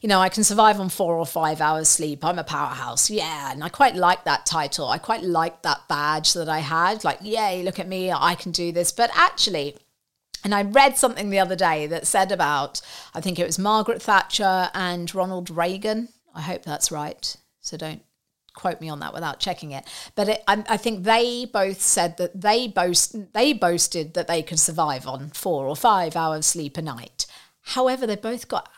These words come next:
Alzheimer's. Like, wow, wow. Oof, that was kind of, um, reading that kind of gave me chills 'cause I was like, "Wow, okay."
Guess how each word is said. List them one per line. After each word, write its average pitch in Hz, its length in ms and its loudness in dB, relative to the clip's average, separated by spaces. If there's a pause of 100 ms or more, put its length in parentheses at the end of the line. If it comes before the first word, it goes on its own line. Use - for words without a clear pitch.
Alzheimer's. - 960 -4 (380)
Like, 165 320 -6
wow, - 560 -6 (440)
wow. 190 600 4 (200)
Oof, - 500 0
that 240 180 4
was 196 100 -4
kind 185 220 -4
of, 170 180 -6
um, 175 460 0
reading 196 340 -2
that 180 220 -2
kind 170 140 -8
of 165 180 -10
gave 165 140 -4
me 151 100 -8
chills 254 460 2
'cause 170 120 -6
I 147 40 -4
was 160 120 -8
like, 165 140 -10
"Wow, 165 460 0
okay." 160 340 -4